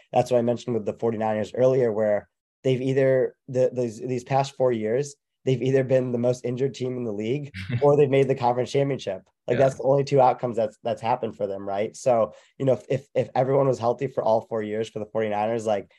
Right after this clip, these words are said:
Speaker 1: they, they might have a Super Bowl ring right now. So, um, you know, it's, it's just kind of stuff like that, that, that really makes health so important.
Speaker 2: Yeah, that, that's a great point. So, so Tage, what was your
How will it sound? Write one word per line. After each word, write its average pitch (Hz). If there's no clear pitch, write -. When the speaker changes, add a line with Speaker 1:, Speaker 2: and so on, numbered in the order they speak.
Speaker 1:
they, 120
they 123
might 123
have 120
a 110
Super 135
Bowl 107
ring 98
right 98
now. 98
So, 101
um, 98
you 120
know, 120
it's, 113
it's -
just 127
kind 123
of 110
stuff 117
like 107
that, 107
that, 95
that 110
really 120
makes 107
health 110
so 110
important. 101
Speaker 2:
Yeah, 101
that, 104
that's 104
a 110
great 101
point. 92
So, 92
so 98
Tage, 101
what 98
was 110
your 101